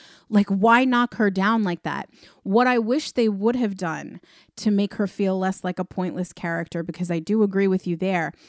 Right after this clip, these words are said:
I wish her and the Hannah character were merged, because I think that they have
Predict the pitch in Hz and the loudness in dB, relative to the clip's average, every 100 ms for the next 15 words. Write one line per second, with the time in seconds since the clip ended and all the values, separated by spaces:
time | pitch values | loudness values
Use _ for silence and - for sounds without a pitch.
0 | _ _ _ _ - 208 254 262 269 - | _ _ _ _ 0 2 2 0 -2 -4
1 | - 220 226 233 - 202 180 - 190 196 | -4 0 0 0 -4 -6 -8 -6 -4 -4
2 | 214 - 240 247 254 - 262 240 190 190 | -6 -4 -2 -2 -4 -4 -4 -2 -2 -2
3 | 175 175 180 165 - - - - - - | -2 -2 -4 -4 -8 -16 -18 -20 -20 -20
4 | _ - 226 - 220 214 208 214 202 - | _ -4 -4 -4 -4 0 0 0 -4 -10
5 | - 214 208 - 233 254 - 262 - 233 | -2 0 0 -2 -4 -4 -4 -6 -2 -2
6 | 220 214 202 196 196 190 | -2 -2 -2 0 -4 -8